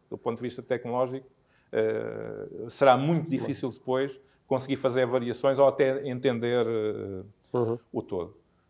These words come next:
Speaker 1: Portanto, o, o, o conselho neste caso foi o de que ele não se deixasse, eh,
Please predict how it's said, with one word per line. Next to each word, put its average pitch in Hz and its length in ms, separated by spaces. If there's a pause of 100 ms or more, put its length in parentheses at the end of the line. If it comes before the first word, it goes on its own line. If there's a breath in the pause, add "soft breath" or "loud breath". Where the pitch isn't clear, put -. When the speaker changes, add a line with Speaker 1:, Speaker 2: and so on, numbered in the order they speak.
Speaker 1:
Portanto, 104 240
o, - 20
o, 127 580
o - 40
conselho 139 540
neste 123 320
caso 127 380
foi 127 220
o 123 120
de 117 140
que - 240
ele 117 120
não 123 140
se - 160
deixasse, 110 640
eh, 92 500